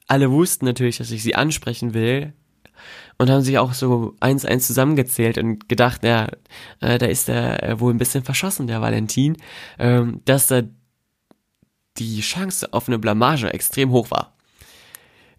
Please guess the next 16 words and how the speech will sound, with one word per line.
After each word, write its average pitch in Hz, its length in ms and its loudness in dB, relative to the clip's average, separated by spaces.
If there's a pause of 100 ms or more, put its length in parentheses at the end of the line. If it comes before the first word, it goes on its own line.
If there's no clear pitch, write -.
(120)
Und 147 320 6
dann 131 180 2
war 117 140 2
es - 80 -6
soweit, 120 280 -2
am - 80 -8
Abend 123 320 0
hat 123 140 -4
der 110 80 -4
Film 156 220 2
sogar 117 200 -2
gewonnen, 117 480 0
Fifty-two 135 440 -6
Tuesdays 127 480 -6
hat 160 180 -6
gewonnen 131 400 0